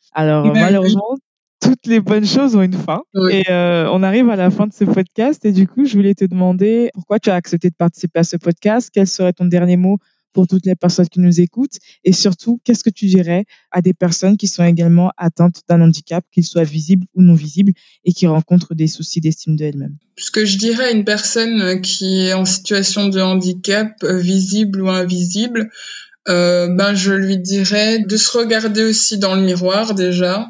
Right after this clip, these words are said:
Speaker 2: prendre conscience, en fait, de ce corps et de s'appartenir, en fait. Euh, c'est pas facile.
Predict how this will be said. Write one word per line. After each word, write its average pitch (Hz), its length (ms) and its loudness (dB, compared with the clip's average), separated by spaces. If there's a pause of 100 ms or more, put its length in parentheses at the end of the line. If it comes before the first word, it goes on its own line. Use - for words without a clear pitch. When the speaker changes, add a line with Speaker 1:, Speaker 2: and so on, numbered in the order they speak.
(120)
Speaker 2:
prendre 214 240 -2
conscience, 226 540 -2
en 208 100 -2
fait, 185 260 -4
de 185 120 -4
ce 180 180 -6
corps 220 640 -4
et 190 80 -2
de 180 100 -2
s'appartenir, 208 1000 -2
en 185 120 -6
fait. 190 460 -6 (800)
Euh, 175 420 0
c'est 185 200 -4
pas 220 120 -2
facile. 226 800 -4